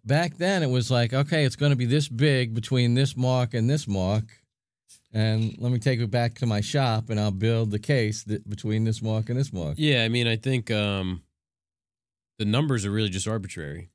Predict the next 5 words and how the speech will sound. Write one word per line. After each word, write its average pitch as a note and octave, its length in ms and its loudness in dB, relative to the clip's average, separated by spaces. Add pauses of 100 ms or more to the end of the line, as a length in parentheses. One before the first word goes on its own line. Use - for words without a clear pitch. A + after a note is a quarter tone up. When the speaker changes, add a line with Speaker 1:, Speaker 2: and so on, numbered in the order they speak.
Speaker 1:
Yeah, D#3+ 300 0 (280)
yeah. B2+ 280 -2 (2250)
Speaker 2:
So B2+ 180 0
even B2+ 220 2
now, G#2+ 380 0